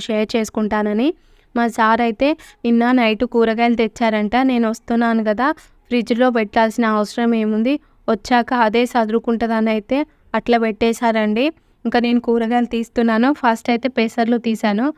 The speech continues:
అవి నేను స్ప్రౌట్స్గా కానీ దోశకు కానీ యూస్ చేస్తానండి. ఆ తర్వాత వచ్చేసి కార్న్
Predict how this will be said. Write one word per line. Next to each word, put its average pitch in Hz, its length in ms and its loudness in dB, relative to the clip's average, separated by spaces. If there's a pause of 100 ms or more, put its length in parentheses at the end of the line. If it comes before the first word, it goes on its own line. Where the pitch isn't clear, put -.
(300)
అవి 226 160 2
నేను 247 260 2
స్ప్రౌట్స్గా 226 720 0 (120)
కానీ 214 220 0 (580)
దోశకు 226 480 0
కానీ 233 200 2 (120)
యూస్ 233 280 0
చేస్తానండి. 220 600 0
ఆ - 20 4 (140)
తర్వాత 226 280 2 (100)
వచ్చేసి 226 320 -2 (160)
కార్న్ 226 280 2